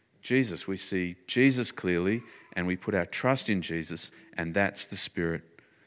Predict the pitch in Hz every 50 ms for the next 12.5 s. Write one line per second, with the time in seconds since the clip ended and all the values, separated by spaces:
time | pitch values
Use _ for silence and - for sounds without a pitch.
0 | _ _ _ _ - 87 87 85 82 - - 85 85 - - - - 95 87 82
1 | 82 80 82 87 87 87 82 - - - - - - - - - - - _ _
2 | _ _ _ _ _ _ _ _ _ _ _ _ _ _ _ _ _ _ _ _
3 | _ _ _ _ _ _ _ _ _ _ 202 _ _ _ _ _ _ _ _ _
4 | _ - - - - 104 98 95 - - 135 135 120 120 120 107 - 107 - -
5 | - 95 - - 120 120 - - 113 107 95 101 107 117 139 165 196 - - -
6 | - - - - - - - - - 87 92 95 - - - 127 127 123 - 123
7 | 117 113 - 107 101 98 92 87 - 90 87 80 87 90 - - - - - -
8 | - - - - - - _ _ - 87 - - - - 95 92 90 80 - -
9 | 90 85 - - 87 85 - - - - 92 90 87 85 85 85 85 85 85 82
10 | 82 82 - _ _ _ _ - - - - - _ _ _ _ - - 87 85
11 | 85 85 82 82 - 82 82 78 76 82 90 82 90 85 80 82 80 - - -
12 | 85 80 80 82 82 80 80 82 82